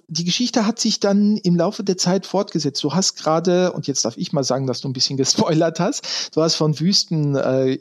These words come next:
Ebenen erzählt. Nun, irgendwann war die Geschichte von Guild Wars eins natürlich erzählt.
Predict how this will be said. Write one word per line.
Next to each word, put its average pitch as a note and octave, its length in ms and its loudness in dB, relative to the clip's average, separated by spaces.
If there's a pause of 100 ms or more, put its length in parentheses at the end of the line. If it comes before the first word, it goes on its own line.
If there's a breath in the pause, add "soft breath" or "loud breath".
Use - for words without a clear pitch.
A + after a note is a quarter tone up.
Ebenen C3+ 640 -2 (260 loud breath)
erzählt. C#3+ 540 0 (400 loud breath)
Nun, F#3+ 260 4 (540)
irgendwann G3 480 2
war F3+ 80 2
die F3+ 120 -4
Geschichte F3 380 0
von E3 160 0
Guild D3 240 0
Wars C#3 140 0
eins C#3 240 -2
natürlich C3+ 480 -2
erzählt. A#2+ 600 -4